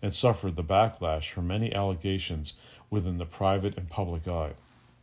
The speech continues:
The last surviving child of Franklin and Eleanor,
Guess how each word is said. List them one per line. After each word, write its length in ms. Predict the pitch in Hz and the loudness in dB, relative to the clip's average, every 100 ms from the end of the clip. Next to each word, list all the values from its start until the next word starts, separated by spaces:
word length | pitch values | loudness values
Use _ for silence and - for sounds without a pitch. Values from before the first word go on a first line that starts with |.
| _ _ _ _ _ _ - - - - | _ _ _ _ _ _ -18 -18 -18 -12
The 80 | - | -4
last 340 | 90 117 139 - | 4 8 8 6
surviving 440 | 120 110 107 107 | 6 8 8 2
child 360 | - 101 92 90 | 0 2 2 0
of 100 | 82 | -2
Franklin 420 | 101 107 101 87 | 0 0 0 -2
and 120 | 87 | 0
Eleanor, 380 | 98 87 80 | 0 0 -2